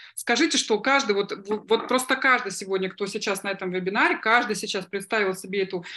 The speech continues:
баню и, м, как, как люди парятся. Каждый себе эту картинку уже нарисовал. Понимаете? И он, соответственно, дальше будет идти и рассказывать. А, там, вы можете, опять же,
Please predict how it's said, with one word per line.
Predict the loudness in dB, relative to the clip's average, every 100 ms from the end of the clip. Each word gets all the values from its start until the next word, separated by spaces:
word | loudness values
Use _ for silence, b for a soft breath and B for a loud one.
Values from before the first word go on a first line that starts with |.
| B B
баню | -6 2 4 4 4
и, | 0 -2 -2 -2
м, | -4 -6 -8 -10 -14 -14 -16 -20 _
как, | -2 0
как | 0 0
люди | 2 0
парятся. | -2 -2 -2 -4 -12
Каждый | 0 2 4 2
себе | -4 0 -2
эту | 0
картинку | -2 2 2 2
уже | 0 -2
нарисовал. | -2 -2 -2 0 0 -2 -10 b b b b -8
Понимаете? | -2 2 2 2 0
И |
он, | 0 2
соответственно, | 2 4 2 2 2
дальше | 2 2 0
будет | -2 -2
идти | -2 -4 0 4 6
и |
рассказывать. | 4 2 0 0 -2 -6 B B 0
А, | 2 2
там, | 2 4
вы | 6
можете, | 6 6 2
опять | 2 2
же, | 2 0 -2